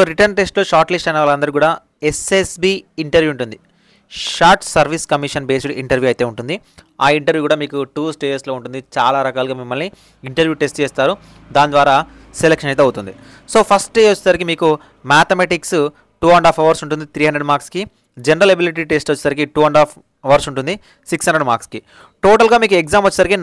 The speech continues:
నైన్ హండ్రెడ్ మార్క్స్‌కి ఉంటుంది. ఒకవేళ ఈ ఎగ్జామినేషన్ కనుక మీరు క్లియర్ చేసినట్లయితే ఎస్ఎస్బి ఇంటర్వ్యూ కూడా నైన్ హండ్రెడ్ మార్క్స్‌కి ఉంటుంది, ఓకేనా?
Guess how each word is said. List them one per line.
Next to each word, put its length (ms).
నైన్ 220
హండ్రెడ్ 260
మార్క్స్‌కి 280
ఉంటుంది. 220
ఒకవేళ 320
ఈ 40
ఎగ్జామినేషన్ 540
కనుక 140
మీరు 260
క్లియర్ 260
చేసినట్లయితే 440
ఎస్ఎస్బి 460
ఇంటర్వ్యూ 420
కూడా 140
నైన్ 220
హండ్రెడ్ 260
మార్క్స్‌కి 320
ఉంటుంది, 200
ఓకేనా? 220